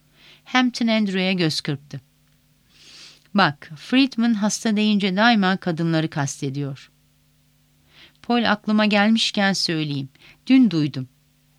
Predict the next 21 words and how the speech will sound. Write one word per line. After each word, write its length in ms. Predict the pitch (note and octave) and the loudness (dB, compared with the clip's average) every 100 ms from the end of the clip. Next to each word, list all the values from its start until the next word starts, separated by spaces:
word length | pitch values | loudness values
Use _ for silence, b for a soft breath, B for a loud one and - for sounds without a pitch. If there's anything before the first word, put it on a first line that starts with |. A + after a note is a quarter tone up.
| _ _ b b - | _ _ b b -2
Damage 320 | C#4 C#4 C4 - | 2 2 0 0
bir 220 | A#3 G3+ | 2 2
avcılık 380 | G3 G3+ A3+ - | 2 0 -2 -2
kulübü 360 | G#3 F#3 F3+ | -2 -2 -2
kurmak 400 | - F3 D#3 D3 | -4 -2 0 -2
istiyormuş. 840 | - - D#3 C#3 C3 C#3+ - - - _ b b | -4 -8 -4 -4 -4 -8 -12 -14 -18 _ b b
Tabii 300 | - G#3+ A3+ | -6 0 0
Charles, 380 | - A3 G#3+ A3 | 0 2 2 0
sen 320 | - G#3 G#3 | 0 0 2
ve 160 | G3 F#3 | 2 2
ben 240 | G3 G#3 | 2 2
bu 80 | F#3 | 2
işe 240 | D3 - | 0 0
girersek." 800 | A3+ C4 C4+ B3 - D3+ - - - _ _ _ _ _ _ _ _ _ _ _ b - | 4 6 6 4 2 -4 -4 -16 -20 _ _ _ _ _ _ _ _ _ _ _ b 2
On 180 | D#4+ | 4
dakika 360 | C#4+ C4 A#3 G#3+ | 4 2 2 2
kadar 300 | - F3 G3 | 0 2 4
avcılıktan, 800 | F3 F3+ E3+ E3 E3+ - F3+ G3 | 6 4 2 0 -2 0 0 2
golften 460 | F3 E3+ - E3+ E3 | 2 0 0 0 2
söz 260 | - C#3+ | 0 -2
ettiler. 640 | C#3+ C#3 - C3+ B2+ - | -4 -6 -6 -6 -8 -14